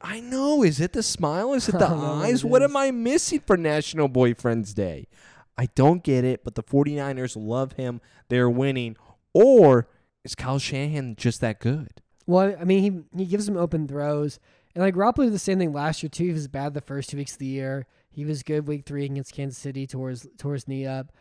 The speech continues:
Speaker 2: Um, and this year, like, he, he hasn't, he hasn't had to do very much. And again, like, they create open throws and all that sort of thing. I just, I don't know yet with, I don't know yet with San Francisco. I think it was kinda like whenever Dallas was three and oh,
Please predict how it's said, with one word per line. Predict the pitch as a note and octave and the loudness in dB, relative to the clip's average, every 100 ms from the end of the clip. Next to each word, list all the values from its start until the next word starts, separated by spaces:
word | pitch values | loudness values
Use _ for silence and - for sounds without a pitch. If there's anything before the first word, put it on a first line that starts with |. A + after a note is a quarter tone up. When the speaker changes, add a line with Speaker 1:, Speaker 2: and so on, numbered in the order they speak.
| _ _ _ | _ _ _
Speaker 2:
Um, | C#3+ D3 C#3+ C3+ C#3 - | -4 -2 -2 -4 -8 -6
and | D#3 | -2
this | E3 D#3+ | -2 -2
year, | D#3 D3+ C#3+ C#3+ C#3+ _ _ - | -2 -2 -4 -6 -10 _ _ -16
like, | D3+ | -12
he, | E3+ - _ | -12 -14 _
he | E3+ | -2
hasn't, | G3+ G#3+ A3 F3 | 0 2 0 -2
he | E3 | 0
hasn't | G#3 B3 | 2 4
had | A3+ D#3 | 2 2
to | |
do | D#3 | 0
very | E3 D3 | 0 -4
much. | C3+ B2+ C3 - | -6 -8 -8 -6
And | D3+ | -4
again, | D#3 | -4
like, | D3 | -4
they | C#3 | -8
create | C#3 D#3+ E3 | -6 -4 -4
open | D3+ C#3+ C3+ | -4 -6 -8
throws | B2+ B2 B2+ B2 - _ _ _ - | -8 -8 -8 -10 -14 _ _ _ -10
and | C#3 | -6
all | C#3+ | -4
that | C3+ C3 | -4 -6
sort | C#3 C3 | -6 -6
of | |
thing. | - C3 C3 B2+ _ _ _ | -6 -6 -8 -10 _ _ _
I | - E3+ | -2 2
just, | F3+ F#3 - - - | 4 4 0 -12 -6
I | E3 | 4
don't | F#3+ G3+ | 6 8
know | F#3 | 8
yet | E3+ C#3+ | 6 2
with, | C3+ C#3 - | -4 -8 -4
I | |
don't | D#3+ E3 | -2 0
know | D#3 | 0
yet | D3 | -2
with | C#3 | -4
San | C#3+ C3 | -6 -8
Francisco. | B2+ - C3+ - C3+ C3 - _ | -10 -10 -8 -6 -4 -6 -10 _
I | - D#3+ | -4 0
think | F3+ | 2
it | E3+ | 0
was | D3+ | -2
kinda | D#3+ | -2
like | D3+ | -2
whenever | D3 D3 C#3+ C#3+ | -2 -2 -2 -4
Dallas | C3+ C3 C#3+ C#3 | -4 -2 -2 -4
was | C#3 - | -8 -8
three | C#3 B2+ | -8 -6
and | B2+ | -6
oh, | B2+ C3 | -6 -6